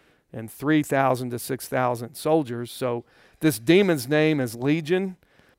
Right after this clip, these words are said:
and it says, "For many demons had entered him." So there are thousands of demons in this guy, all right? That's what this means. Verse thirty-one, "And they," meaning the thousand of demons,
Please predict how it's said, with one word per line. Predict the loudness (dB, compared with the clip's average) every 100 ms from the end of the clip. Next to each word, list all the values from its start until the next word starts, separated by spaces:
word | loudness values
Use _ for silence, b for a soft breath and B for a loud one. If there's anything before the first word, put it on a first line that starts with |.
| -14
and | -10 -8
it | -4
says, | 0 0
"For | 0 -4
many | 0 0
demons | 0 0 2 0 -2 -2
had | -2 0
entered | 0 2 0
him." | 0 0 -2
So | -8 -2 0
there | 2 2 2
are | -2
thousands | -2 -4 0 2 2 0 -4 -4
of | -6
demons | -2 -2 -4 -8 -14
in | -12
this | -12 -12
guy, | -10 -10 -10 -16 _ _ -6
all |
right? | -2 -2 -2 _ -6
That's | -6 -4
what | -10 -8
this | -10 -10
means. | -12 -12 -16 -20 _ b b b b -2
Verse | 0 0
thirty-one, | 4 4 4 2 -2 -4 -8 -10
"And | -8 2
they," | 6 6 4 0 -2 _ _
meaning | -6 -4 -4 -4 -8 -14
the | -14 -10
thousand | -2 0 0 -2 -6
of | -8 -4
demons, | -2 -2 -4 -10 -14